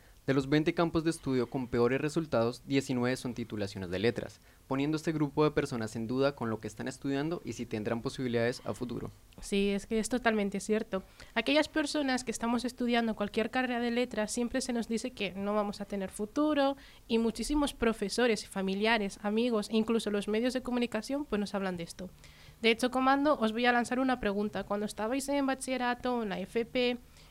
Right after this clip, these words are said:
Speaker 2: y decíais, "Bueno, quiero estudiar periodismo", o cualquier rama de, o cualquier rama de letras, ¿había alguien que os soltase la típica frase de,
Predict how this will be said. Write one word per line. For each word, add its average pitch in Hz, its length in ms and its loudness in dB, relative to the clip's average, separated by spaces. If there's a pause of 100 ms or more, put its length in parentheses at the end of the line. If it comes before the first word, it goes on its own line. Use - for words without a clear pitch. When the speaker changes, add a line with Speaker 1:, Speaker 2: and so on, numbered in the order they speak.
(100)
Speaker 2:
y 233 80 2
decíais, 220 420 0
"Bueno, 202 220 0
quiero 262 200 -2
estudiar 262 340 0
periodismo", 202 600 -2 (340)
o 208 140 0
cualquier 202 280 0
rama 196 220 0
de, 202 160 -2
o 214 160 2
cualquier 208 340 0
rama 202 220 2
de 202 120 2
letras, 233 460 -2
¿había 254 320 4
alguien 277 220 0
que 262 100 -2
os 247 60 -2
soltase 247 380 -2
la 240 160 0
típica 247 420 -2
frase 233 480 0
de, 220 200 2